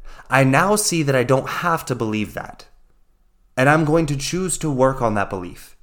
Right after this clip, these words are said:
and choose different thoughts in the future, so I will behave differently in the future." That's my responsibility here. That's choosing responsibility in this situation. And telling the people, you can even choose to tell the people around you, "I am sorry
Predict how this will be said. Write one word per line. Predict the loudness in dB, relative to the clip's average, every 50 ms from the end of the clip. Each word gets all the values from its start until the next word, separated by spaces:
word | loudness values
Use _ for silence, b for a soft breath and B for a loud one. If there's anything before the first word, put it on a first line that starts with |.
| B B B B B
and | -2 -2 -2
choose | 0 -2 0 0 0 0 0
different | 0 0 0 0 -2 0 2
thoughts | 2 0 0 -2 -4
in | -6
the | -6 -8
future, | -6 -6 -6 -6 -6 -6
so | -4 0 2
I | 4 4 4
will | 4 2
behave | 0 -2 -4 -2 0 0 0 0
differently | -2 -4 -4 -4 -6 -6 -6 -6
in | -6 -6
the | -8
future." | -8 -8 -10 -10 -10 -12 -14 -14 -18 -18 -20 b b b b b b b b b
That's | -2 0 0 0 -2 -4 -2
my | -2 -2
responsibility | -2 -2 -4 -6 -4 -4 -4 -4 -4 -8 -8 -8 -10 -10 -10 -14 -16
here. | -16 -16 -16 -16 -18 -20 _ _ _ _ _ _ _ _ _ _ _ _ _ _ _ _ _ _ _ _ _ _ _ _
That's | 2 4 6 6 6 4 -2 -6
choosing | -2 -2 -2 -2 0 -2 -4
responsibility | -4 -6 -2 -2 -2 -4 -4 -8 -10 -8 -8 -8 -8 -10
in | -10
this | -10 -10 -10
situation. | -10 -12 -10 -12 -14 -14 -14 -14 -16 -18 -20 -20 _ _ B B B B B B B
And | B -2 0 0 0
telling | 0 0 0 0 0
the | -2 -2
people, | -4 -6 -6 -4 -4
you | -4 -4 -6
can | -4 -4 -6 -4
even | -4 -6 -6 -4 -2 -2 -4
choose | -2 -4 -4 -4 -4 -6
to | -6
tell | -4 0 0 0
the | 0 -2
people | -6 -6 -6 -2 -2 0
around | 2 2 2 2 2 0
you, | -2 -4 B B B B B B B
"I | 2 2 4
am | 4 2 0 0
sorry | -2 -4 -4 0 2 4 4 4 4 2 -2 -6 -10 -12 -14